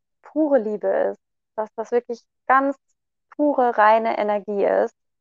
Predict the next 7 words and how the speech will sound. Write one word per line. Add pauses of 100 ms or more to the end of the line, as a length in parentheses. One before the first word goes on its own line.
(360)
die
uns (240)
leben (160)
lässt. (760)
Und (140)
dieses
Leben